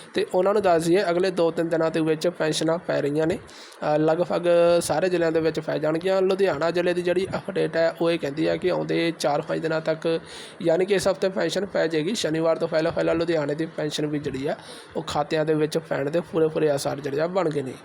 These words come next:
ਸੋ, ਅ, ਪੰਦਰਾਂ ਸੌ ਰੁਪਈਆ ਪੈਨਸ਼ਨ ਆਉਣੀ ਹੈ ਜੀ, ਇਹ ਤੁਹਾਨੂੰ ਪਹਿਲਾਂ ਅਸੀਂ ਕਲੀਅਰ ਕਰ ਚੁੱਕੇ ਹਾਂ। ਪੰਦਰਾਂ ਸੌ ਰੁਪਈਆ ਪੈਨਸ਼ਨ ਪੈ ਰਹੀਆਂ ਨੇ, ਪੱਚੀ ਸੌ ਦੀ ਗੱਲਬਾਤ ਜ਼ਰੂਰ ਚੱਲ ਰਹੀ ਆ, ਪਰ ਉਹਦੀ ਕੋਈ ਅਜੇ ਸਪਸ਼ਟ ਅਪਡੇਟ ਨਹੀਂ ਆ। ਆਉਂਦੇ, ਅ, ਮਹੀਨਿਆਂ ਦੇ ਵਿੱਚ ਵੀ ਹਾਲੇ ਕੋਈ ਇਰਾਦਾ ਇੱਦਾਂ ਦਾ ਲੱਗ ਨਹੀਂ ਰਿਹਾ ਪੰਜਾਬ ਸਰਕਾਰ ਦਾ ਕਿ ਪੱਚੀ ਸੌ ਪੈਨਸ਼ਨ ਹੋਵੇ।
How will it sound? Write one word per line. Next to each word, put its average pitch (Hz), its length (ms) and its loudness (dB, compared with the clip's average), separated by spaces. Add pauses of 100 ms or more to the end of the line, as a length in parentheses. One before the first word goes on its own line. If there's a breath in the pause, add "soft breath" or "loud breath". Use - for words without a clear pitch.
(640 loud breath)
ਸੋ, 196 400 2 (200)
ਅ, - 20 2
ਪੰਦਰਾਂ 180 340 2
ਸੌ 196 120 2
ਰੁਪਈਆ 185 420 2
ਪੈਨਸ਼ਨ 160 320 0
ਆਉਣੀ 156 300 0
ਹੈ 160 80 2
ਜੀ, 185 260 -2
ਇਹ 165 60 -4
ਤੁਹਾਨੂੰ 160 180 0
ਪਹਿਲਾਂ 156 260 0
ਅਸੀਂ 151 160 -4
ਕਲੀਅਰ 151 240 0
ਕਰ 147 160 0
ਚੁੱਕੇ 151 300 -4
ਹਾਂ। 202 80 -2 (100)
ਪੰਦਰਾਂ 156 260 0
ਸੌ 151 120 -4
ਰੁਪਈਆ 151 260 -2
ਪੈਨਸ਼ਨ 147 380 -6
ਪੈ 147 220 -6
ਰਹੀਆਂ 143 220 -4
ਨੇ, 190 100 -6 (120)
ਪੱਚੀ 156 200 -6
ਸੌ 147 120 -2
ਦੀ 151 140 -2
ਗੱਲਬਾਤ 147 360 0
ਜ਼ਰੂਰ 147 180 -4
ਚੱਲ 170 180 -2
ਰਹੀ 170 180 0
ਆ, 214 160 0
ਪਰ 170 100 -4
ਉਹਦੀ 160 160 -2
ਕੋਈ 151 220 0
ਅਜੇ 156 140 0
ਸਪਸ਼ਟ - 380 -6
ਅਪਡੇਟ 151 340 -6
ਨਹੀਂ 151 200 -2
ਆ। - 40 -2 (480 loud breath)
ਆਉਂਦੇ, 180 520 4 (500 loud breath)
ਅ, 160 40 4
ਮਹੀਨਿਆਂ 170 320 2
ਦੇ 165 80 2
ਵਿੱਚ 160 200 2
ਵੀ 165 160 4
ਹਾਲੇ 156 200 2
ਕੋਈ 160 160 2
ਇਰਾਦਾ 147 320 2
ਇੱਦਾਂ 147 200 2
ਦਾ 151 80 4
ਲੱਗ 139 160 0
ਨਹੀਂ 143 140 0
ਰਿਹਾ 156 140 0
ਪੰਜਾਬ 151 320 0
ਸਰਕਾਰ 151 340 0
ਦਾ 151 100 0
ਕਿ 175 100 -2
ਪੱਚੀ 151 280 -4
ਸੌ 147 120 -2
ਪੈਨਸ਼ਨ 147 360 -4
ਹੋਵੇ। 156 220 -4